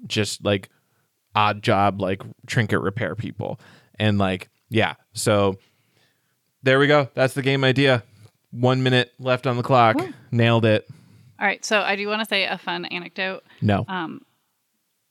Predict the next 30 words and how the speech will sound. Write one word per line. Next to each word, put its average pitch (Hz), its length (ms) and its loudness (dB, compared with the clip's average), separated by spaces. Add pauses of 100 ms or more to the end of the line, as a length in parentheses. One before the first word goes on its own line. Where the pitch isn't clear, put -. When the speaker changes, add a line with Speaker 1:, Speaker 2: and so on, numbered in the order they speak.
(140)
Speaker 2:
when 196 140 -10
I 202 80 -4
worked 202 200 -4
at 208 140 -4
an 202 60 -10
escape - 360 -6
room, 220 300 -4 (340)
Speaker 1:
<laughs> - 340 -10
Speaker 2:
I 240 120 0
was 233 180 -2
organizing 220 840 -4
a 233 60 -8
lot 196 300 -10
of 208 200 -6
the 175 520 -4
stuff 269 360 -2
in, 185 300 -8 (100)
in 180 180 -14
the 170 60 -14
office, 170 440 -10 (500)
uh, 180 260 -4
and 175 600 -4 (500)
I 185 220 -2
was 185 180 -6
labeling 175 460 -8
stuff, - 500 -10
and 175 260 -6
I 170 120 -6
labeled, 170 520 -8
uh, 165 300 -8